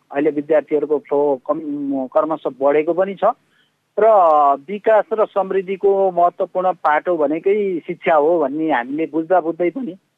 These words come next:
जति, अ, यी, अ, सरकारी विद्यालयलाई हामीले ध्यान दिन पर्ने हो, जति यसलाई बजेट एलोकेट गर्न पर्ने हो, त्यो ढङ्गले पनि गर्न सकिएको छैन।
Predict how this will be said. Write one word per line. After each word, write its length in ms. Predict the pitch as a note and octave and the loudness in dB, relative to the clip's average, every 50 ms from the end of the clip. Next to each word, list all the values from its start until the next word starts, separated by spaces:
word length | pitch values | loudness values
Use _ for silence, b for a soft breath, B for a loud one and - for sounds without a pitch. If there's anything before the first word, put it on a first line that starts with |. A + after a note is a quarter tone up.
| _ _ - | _ _ -2
जति, 520 | D#3 D#3 - G#3 F#3+ F3+ D#3+ C3+ A#2 A2 | -2 -2 0 -2 0 2 2 0 0 -2
अ, 600 | G#2 G#2+ A2 A2 A2 A2+ A2+ A2+ A2+ A2 A2+ A2+ A#2+ B2+ | -4 -2 -2 -2 0 0 0 0 0 0 -2 -2 -4 -4
यी, 320 | C#3 C#3+ C#3+ C#3 B2+ B2 A2+ - _ b b b b b b _ - | -4 -2 -2 -2 -4 -4 -8 -12 _ b b b b b b _ -6
अ, 280 | G#2+ A2 A2+ A2+ A#2 | -2 -2 0 0 -2
सरकारी 360 | A#2+ - D3+ C#3+ D3+ D3+ C#3+ C#3+ | -2 -4 -4 0 0 0 0 -2
विद्यालयलाई 720 | C3 C3+ C3+ D3 C#3+ C#3 C#3+ C#3 C3+ C3+ C#3 C#3+ C#3+ C#3 | -6 -6 -2 0 0 2 2 2 2 2 2 2 0 0
हामीले 720 | C#3 A#2+ A2+ A#2 B2+ C3 C#3 C#3 C#3 C3+ C3 B2 A#2 A#2 A2+ | 0 -2 -2 -4 -4 -4 -2 0 2 2 2 0 0 -4 -6
ध्यान 320 | G#2+ A2+ A#2 C3 C#3+ C#3+ | -4 -4 -2 -2 -2 -2
दिन 240 | C3+ C#3+ D3 D3+ C#3+ | -2 -2 0 0 -2
पर्ने 400 | - - D3 C#3 C3+ C#3 C#3+ C#3+ | -2 -2 -2 -2 -2 -2 -2 0
हो, 320 | C#3+ D3 D3+ D3+ D3+ D3 C#3+ _ - | 0 0 0 0 -2 -4 -6 _ -4
जति 640 | C3+ C3 - - D3+ C#3+ C3+ B2 A#2+ A#2 B2 C#3+ D3 | -4 -4 -4 -4 -4 -2 -2 -4 -6 -10 -12 -10 -6
यसलाई 360 | D3 C#3+ D3 D3 C#3 C3 B2+ A#2+ A#2+ | -2 0 0 2 2 0 -2 -2 0
बजेट 320 | C#3 C#3+ C#3 D3+ C#3+ - C#3+ | -2 0 0 0 -2 -2 -2
एलोकेट 440 | C#3+ C#3+ D3 D3 C#3+ D3+ C#3+ C3+ | -2 0 -2 0 0 -2 -4 -2
गर्न 280 | C3+ C#3+ D3 C#3+ D3 D#3 | 0 0 0 0 0 -6
पर्ने 380 | C#3+ - C#3+ C3+ C#3 C#3+ C#3+ C#3+ | -4 -4 -6 -8 -8 -10 -6 -2
हो, 300 | C#3 D3 D#3 D#3+ D#3+ - b b b b b b - | 0 2 2 2 0 -2 b b b b b b 0
त्यो 100 | - G3+ | 0 2
ढङ्गले 380 | F3+ D3+ C#3+ D#3+ F3+ F#3+ G3+ | 2 2 0 2 0 2 2
पनि 200 | G3+ A#3+ B3 C4+ | 2 2 0 2
गर्न 280 | B3 G3+ F3+ E3 E3+ E3+ | 2 2 2 2 0 -4
सकिएको 480 | - - D#3+ - - - D#3+ C#3+ D#3+ C#3+ | -4 -4 -4 -4 -2 -2 -2 0 0 0
छैन। 260 | - C#3+ C#3+ D3 | 0 0 -2 0